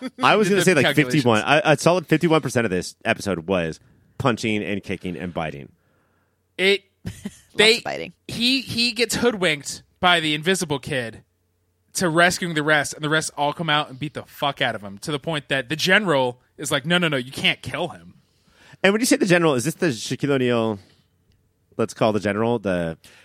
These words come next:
Speaker 2: Shaquille
Speaker 1: insurance?
Speaker 2: O'Neal's roommate slash business partner? Yes.
Speaker 1: <laughs> This is the insurance, the tiny little animated general is in
Speaker 2: Correct.
Speaker 1: charge of this entire world.
Speaker 2: Yes. I always knew he was evil.
Speaker 1: Does he know the, uh, eight five seven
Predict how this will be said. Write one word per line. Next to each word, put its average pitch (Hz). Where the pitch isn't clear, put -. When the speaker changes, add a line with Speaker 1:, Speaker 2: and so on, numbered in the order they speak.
Speaker 2:
Shaquille -
Speaker 1:
insurance? 208
Speaker 2:
O'Neal's 190
roommate 175
slash 160
business 170
partner? 190
Yes. 123
Speaker 1:
<laughs> -
This 127
is 143
the 151
insurance, 147
the -
tiny 143
little 135
animated 120
general 92
is -
in 190
Speaker 2:
Correct. 135
Speaker 1:
charge 139
of 123
this 107
entire 110
world. 73
Speaker 2:
Yes. -
I 165
always 170
knew 175
he 143
was 123
evil. 113
Speaker 1:
Does 135
he 156
know 156
the, 123
uh, 104
eight 117
five 113
seven 127